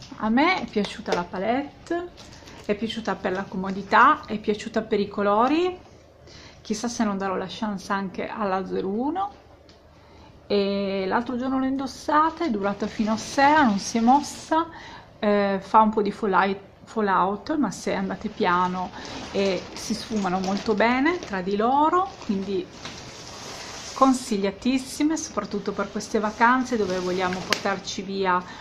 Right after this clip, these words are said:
qualcosa di leggero e, e che ne so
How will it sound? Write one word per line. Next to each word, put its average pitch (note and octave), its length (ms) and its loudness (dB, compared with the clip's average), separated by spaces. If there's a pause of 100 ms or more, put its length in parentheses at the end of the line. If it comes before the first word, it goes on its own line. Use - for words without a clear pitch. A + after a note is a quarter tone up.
(180)
qualcosa A#3+ 400 2
di G3+ 140 0
leggero D4 840 2 (480)
e, G3+ 1000 2
e - 120 -8 (120)
che B3+ 140 -6
ne G#3 60 -8
so - 240 -6